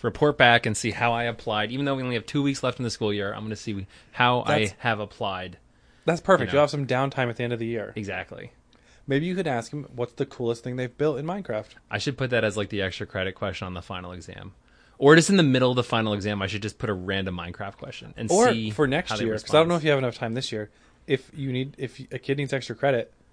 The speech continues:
Speaker 2: you can say, "Build a historical
Speaker 1: Ooh, that's a good
Speaker 2: building in
Speaker 1: idea.
Speaker 2: Minecraft."
Speaker 1: That's right.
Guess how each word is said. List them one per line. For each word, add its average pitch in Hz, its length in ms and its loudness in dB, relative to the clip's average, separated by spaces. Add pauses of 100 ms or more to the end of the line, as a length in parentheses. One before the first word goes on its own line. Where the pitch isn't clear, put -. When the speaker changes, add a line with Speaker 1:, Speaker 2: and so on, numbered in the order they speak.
(500)
Speaker 2:
you 127 100 -8
can 120 120 -6
say, 113 280 -2 (180)
"Build 135 280 2
a 123 120 -4
historical 123 800 0
Speaker 1:
Ooh, 113 60 -8
that's 98 120 -10
a - 20 2
good 123 120 6
Speaker 2:
building 120 140 0
in 113 160 -4
Speaker 1:
idea. 123 160 -4
Speaker 2:
Minecraft." 107 240 -12
Speaker 1:
That's - 180 -20
right. 117 180 -16